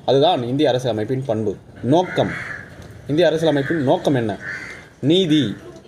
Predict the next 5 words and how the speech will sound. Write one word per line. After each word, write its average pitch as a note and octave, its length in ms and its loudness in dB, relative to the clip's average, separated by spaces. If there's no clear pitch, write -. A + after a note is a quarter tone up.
சுதந்திரம், D3 680 2
ஈக்குவாலிட்டின்னு F3 540 2
சொல்லக்கூடிய C#3+ 460 2
சமத்துவம், C3 640 2
சகோதரத்துவம் C3+ 560 2